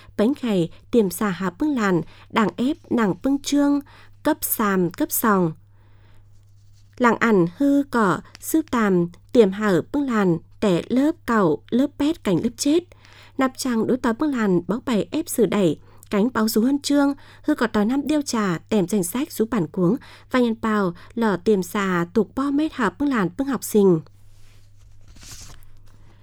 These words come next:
Bò mày nòng tròn phân liều, phân công cáo cuồng tình, cánh cuồng mương, khay nỉ, mời bò mày nòng bòm cằn tòn phăng,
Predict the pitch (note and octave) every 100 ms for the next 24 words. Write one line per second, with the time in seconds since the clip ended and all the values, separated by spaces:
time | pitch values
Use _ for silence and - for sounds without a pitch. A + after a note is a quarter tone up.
0 | - - - - - - - - C#4 C4
1 | C4 B3 B3 A3+ A#3+ A3 D4+ C#4 B3 E3
2 | - D4 D4 A#3 B3+ G3 - G#3 E3 F3
3 | - A#3 - C4 C#4 C4+ - - D4+ C4
4 | A#3 F3+ - - C#4 A#3+ A3+ G#3 E3+ G#3
5 | - G3 E3+ G3+ D3+ G#3+ D#3+ - C4 C4+